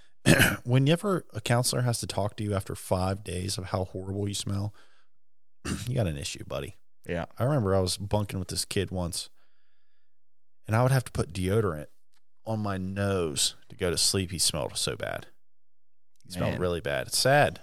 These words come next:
Speaker 1: Sad, kinda. Yeah, dude. Thank God camp's over.
Speaker 2: I got a mustache now, so I just do this.
Speaker 1: So you just put some oil in that mustache and you just smell it.
Speaker 2: Put some,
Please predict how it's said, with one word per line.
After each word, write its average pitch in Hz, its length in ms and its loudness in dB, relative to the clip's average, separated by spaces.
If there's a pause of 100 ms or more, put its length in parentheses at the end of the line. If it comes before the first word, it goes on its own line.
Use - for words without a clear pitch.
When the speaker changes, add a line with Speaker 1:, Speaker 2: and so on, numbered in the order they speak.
(260)
Speaker 1:
Sad, 123 380 2
kinda. 80 340 -6 (2500)
Yeah, 80 240 -2
dude. 58 260 -10 (580)
Thank 101 200 -4
God 92 280 2
camp's 90 360 -2
over. 62 360 -2 (400)
Speaker 2:
I 120 60 6
got 135 120 10
a 101 40 10
mustache 101 460 6
now, 95 160 2
so 101 160 2
I 107 40 4
just 104 160 0
do 92 80 -4
this. 90 240 -4 (2250)
Speaker 1:
So - 140 -2
you 117 60 2
just - 160 -6
put 101 160 0
some 87 140 -2
oil 101 320 8
in 95 60 2
that 92 160 0
mustache 87 720 0
and 64 120 -6
you - 80 -4
just - 240 -6 (600)
smell 98 460 2
it. - 60 -6 (180)
Speaker 2:
Put 90 120 -16
some, 69 240 -18